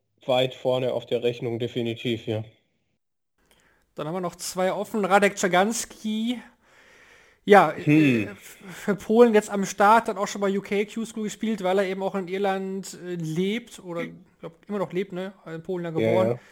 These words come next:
Speaker 2: Hat damals auch im Tom Kirby Memorial das Finale knapp verloren, also knapp die W M auch schon mal verpasst. Auch über die Liste jetzt gekommen. Und Wladimir Andersen aus Dänemark.
Speaker 1: <laughs>
Speaker 2: Auch ein interessanter Spieler, hat auch,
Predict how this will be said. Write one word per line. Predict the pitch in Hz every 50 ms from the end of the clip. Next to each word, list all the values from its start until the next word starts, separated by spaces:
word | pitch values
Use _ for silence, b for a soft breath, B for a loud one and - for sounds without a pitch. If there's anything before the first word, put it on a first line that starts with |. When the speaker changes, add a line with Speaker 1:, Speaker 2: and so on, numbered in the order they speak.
| B B B
Speaker 2:
Hat | _ 180 - 180
damals | 185 190 190 180
auch | 180 185 185 180 -
im | 180 180 180
Tom | - 202 190 190 190 190 190 185 -
Kirby | - 196 190 180 196
Memorial | 190 190 185 180 185 190 196 190 185 185
das | 185 180 -
Finale | - 190 185 180 185 190
knapp | - - 190 170 -
verloren, | - 196 180 180 185 190 196 190 196 190 175 - _ _ _ _
also | - 165 170 170 170 - _ _
knapp | - - 180 175 -
die | - 180 170
W | 175
M | 165 175 175
auch | 170 160
schon | - - 185
mal | 170
verpasst. | - - 165 170 - 190 208 - - - - B B B B B B B B B B B B B _ _ -
Auch | - 175 185 175 -
über | - 180 185 185 190 185 180 180 175
die | 170 185
Liste | 180 220 214 - - 226
jetzt | 202 214 208 -
gekommen. | 220 208 - - 208 208 214 220 -
Und | 196 226 247 254 214 190
Wladimir | 202 220 233 240 226 220 202 214
Andersen | 240 233 214 185 165 165 170 156
aus | 151 156 160 160 151
Dänemark. | 185 220 247 214 185 160 147 143 135 127 123 - - - - -
Speaker 1:
<laughs> | _ _ _ _ _ _ _ _ _ - - - - - - - -
Speaker 2:
Auch | 185 185 -
ein | 185 180
interessanter | 185 180 185 175 190 185 190 190 185
Spieler, | 170 - - - 202 190 208 214 208 214
hat | 202 190 - -
auch, | 160 170 -